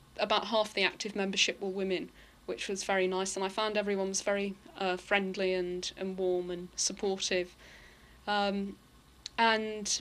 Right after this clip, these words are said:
I became active in that very quickly, got onto the committee. Uh, <laughs> and, um, uh, I met a young woman there called Katie that I became very close to.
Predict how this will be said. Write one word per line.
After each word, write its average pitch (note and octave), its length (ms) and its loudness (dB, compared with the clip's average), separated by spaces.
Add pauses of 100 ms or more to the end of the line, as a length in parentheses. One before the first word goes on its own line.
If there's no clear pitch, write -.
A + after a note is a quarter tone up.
(120)
I A3 100 2
became G#3 340 0
active G3+ 280 -4
in F#3+ 80 0
that F#3 140 -2
very F#3+ 180 -4
quickly, F#3+ 360 -6 (200)
got - 180 -2
onto G#3 180 -6
the - 60 -18
committee. A3+ 500 4 (340)
Uh, C#4 240 8 (760)
<laughs> A#4 640 -2
and, C4+ 480 4
um, B3+ 480 4 (460)
uh, A#3 280 4
I A#3+ 80 2
met C4 240 0
a B3+ 140 4
young A#3 240 0
woman A3+ 240 -4
there G3 160 0
called G3 440 -8
Katie G#3+ 460 0
that F#3 120 -4
I F#3+ 80 0
became G3 320 -4
very G#3 240 2
close G3 460 -4
to. F#3 280 -6